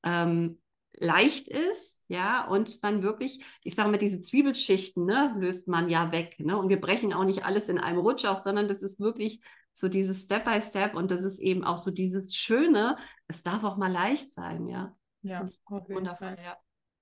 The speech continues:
Speaker 2: Richtig cool. Oh, wir haben ja so viel gelernt. Wir haben gelernt, wie man Glaubenssätze auflöst, wie man inspiriert wird von dir, auch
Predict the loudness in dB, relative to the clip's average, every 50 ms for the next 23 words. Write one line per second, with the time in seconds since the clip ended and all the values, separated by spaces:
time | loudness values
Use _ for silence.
0 | _ _ -4 -2 -2 -2 -4 _ _ _ _ 2 4 6 6 6 6 6 6 4
1 | 4 4 4 4 2 0 0 0 2 2 4 4 4 4 4 4 4 2 2 2
2 | 0 2 2 2 0 0 0 0 0 0 0 2 2 2 2 0 0 0 -2 -4
3 | -2 -2 -4 -2 0 2 2 2 2 2 2 2 4 4 4 2 0 -2 -2 -2
4 | -4 -2 0 2 0 0 0 0 -2 -2 2 4 4 4 4 4 4 6 6 6
5 | 6 4 2 0 -2 -2 -2 -4